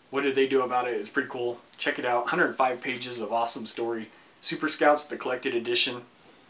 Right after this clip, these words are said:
is on Kickstarter till November ninth. Unicorn, Vampire Hunter one and two. Oh, wait.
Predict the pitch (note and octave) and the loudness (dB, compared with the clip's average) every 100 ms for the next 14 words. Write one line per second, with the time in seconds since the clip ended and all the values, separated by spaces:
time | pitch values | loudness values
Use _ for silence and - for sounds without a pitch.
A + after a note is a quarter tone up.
0 | - - - - - - - - A#2 A2+ | -20 -20 -20 -20 -20 -20 -16 -6 -4 -2
1 | A2 A2+ G#2+ G#2 A#2 A#2 A2 - C3+ C#3+ | -2 -4 -4 -2 0 0 0 -2 0 2
2 | C3 C#3 C3 - G#2+ G2+ G2+ A2 G#2 G2 | 2 2 0 -4 -6 -6 -4 -4 -4 -8
3 | A2 G2+ G2+ G2 - - - - - - | -8 -8 -8 -10 -16 -16 -18 -18 -18 -16
4 | - - - - C3+ G3 - B2+ C#3+ - | -16 -16 -20 -6 -2 0 0 -2 -2 -4
5 | C3 C3 A#2+ A2+ B2 A#2 G#2+ B2 B2+ G#2+ | -4 0 0 2 0 -2 -2 -4 -4 -2
6 | - D3 G3 G#3 - - A2 G2+ F#2 | 0 2 0 -4 -16 -12 -8 -6 -8